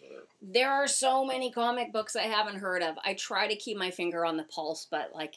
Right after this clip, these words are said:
Speaker 2: it's a big world.
Speaker 1: Yeah, it's a big pulse.
Speaker 2: It is, absolutely. Okay, we're gonna throw things over now to, uh, Craig and Hank,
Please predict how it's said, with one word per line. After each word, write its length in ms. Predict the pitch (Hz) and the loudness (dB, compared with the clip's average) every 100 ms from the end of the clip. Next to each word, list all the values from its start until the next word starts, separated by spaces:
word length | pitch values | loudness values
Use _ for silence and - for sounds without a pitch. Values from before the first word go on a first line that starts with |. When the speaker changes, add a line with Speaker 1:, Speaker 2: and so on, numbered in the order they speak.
| - | -14
Speaker 2:
it's 160 | 240 214 | -16 -8
a 60 | |
big 240 | 170 196 180 | -2 -2 0
world. 440 | 202 254 196 - - | -2 0 -2 -6 -6
Speaker 1:
Yeah, 200 | 104 90 | -6 -6
it's 120 | - | -8
a 40 | |
big 200 | 107 98 | -6 -6
pulse. 380 | 135 110 - - _ 175 | -2 -4 -4 -16 _ -4
Speaker 2:
It 100 | 165 | 2
is, 340 | 196 139 - - | 2 0 -6 -4
absolutely. 580 | 170 - 160 107 160 - - | -6 -4 -6 -4 -4 -4 2
Okay, 300 | 214 170 - - - _ | 6 6 4 -16 -20 _
we're 100 | - | 2
gonna 120 | 269 285 | 4 4
throw 220 | 294 277 | 4 4
things 280 | 285 262 - | 4 4 4
over 300 | - 240 233 | 6 6 6
now 400 | 240 220 202 202 196 | 4 6 6 4 2
to, 360 | - 202 175 151 | 4 4 4 6
uh, 180 | 165 135 | 4 4
Craig 360 | - 190 196 | 2 4 4
and 100 | 196 | 4
Hank, 580 | 196 - 185 226 403 - | -2 2 4 4 2 -4